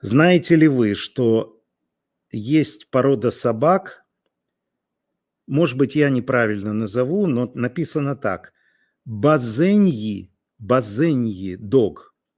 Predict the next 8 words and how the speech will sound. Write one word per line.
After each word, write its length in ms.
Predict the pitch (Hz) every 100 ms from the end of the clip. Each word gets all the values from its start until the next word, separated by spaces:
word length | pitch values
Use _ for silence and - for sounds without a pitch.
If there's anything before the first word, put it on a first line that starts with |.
| _ _ _ _ _ _
Это 200 | 135 147
единственный 760 | 143 127 160 139 - 110 107 107
дог, 540 | 95 156 190 - - _
э, 540 | - 120 110 107 104 101 _ _ _ _ _
который 840 | - 123 - 160 160 147 131 127 -
не 260 | 113 123
может 640 | 127 135 160 127 139 - _
лаять. 640 | 107 101 87 85 85 -